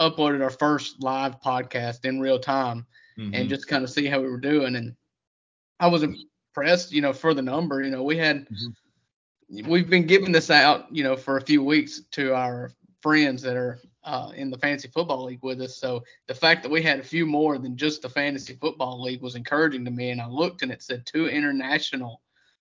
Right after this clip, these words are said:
Speaker 1: listeners from Belgium. And I was like,
Speaker 2: Mm-hmm.
Speaker 1: "Well, you know what that means? My
Speaker 2: <laughs>
Speaker 1: World Cup talk is resonating with the folks of the world."
Speaker 2: <laughs> That's the only
Speaker 1: The
Speaker 2: thing it
Speaker 1: Belch
Speaker 2: could be.
Speaker 1: people.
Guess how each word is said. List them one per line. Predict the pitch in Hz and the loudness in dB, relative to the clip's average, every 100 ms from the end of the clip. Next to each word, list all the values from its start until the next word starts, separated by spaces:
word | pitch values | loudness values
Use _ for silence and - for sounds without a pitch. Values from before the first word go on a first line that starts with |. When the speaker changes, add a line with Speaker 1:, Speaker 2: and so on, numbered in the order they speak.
| - | 0
Speaker 1:
listeners | 151 175 143 127 123 - _ _ _ | 2 4 0 -2 -6 -10 _ _ _
from | - 151 127 127 | -2 0 0 -4
Belgium. | - 127 165 151 123 117 120 - | -6 0 0 0 -8 -10 -12 -10
And | 143 | -4
I | 135 | 0
was | 135 117 | 0 -2
like, | 120 | -4
Speaker 2:
Mm-hmm. | 117 | 0
Speaker 1:
"Well, | 151 143 - _ _ _ _ _ _ - | 0 0 -4 _ _ _ _ _ _ -6
you | 139 | 0
know | 143 | 4
what | 160 160 | 4 6
that | 156 | 4
means? | 170 247 185 165 - _ _ _ _ - - 165 - | 4 2 0 -4 -10 _ _ _ _ -20 -4 -4 -2
My | 151 143 | -2 2
Speaker 2:
<laughs> | 143 | 8
Speaker 1:
World | 170 190 185 - | 10 10 6 2
Cup | 208 180 | 2 2
talk | 190 160 147 151 | 6 6 6 0
is | 139 | 0
resonating | 156 180 180 175 - 170 147 151 | 2 4 2 2 4 2 4 0
with | 143 | 0
the | 156 | 0
folks | - 180 170 | 6 6 6
of | 165 151 | 0 0
the | |
world." | 151 190 185 127 - | 4 6 4 0 -6
Speaker 2:
<laughs> | _ - - - - 117 - 113 - _ _ - - - - - | _ -20 -16 -16 -8 -8 -6 -8 -8 _ _ -20 -20 -18 -12 -4
That's | 120 117 123 | 0 0 2
the | 120 | 2
only | 143 131 | 4 4
Speaker 1:
The | |
Speaker 2:
thing | 143 | 6
it | 165 | 8
Speaker 1:
Belch | 214 120 | 8 6
Speaker 2:
could | 107 | 2
be. | 175 | 4
Speaker 1:
people. | 160 120 98 | 4 2 -10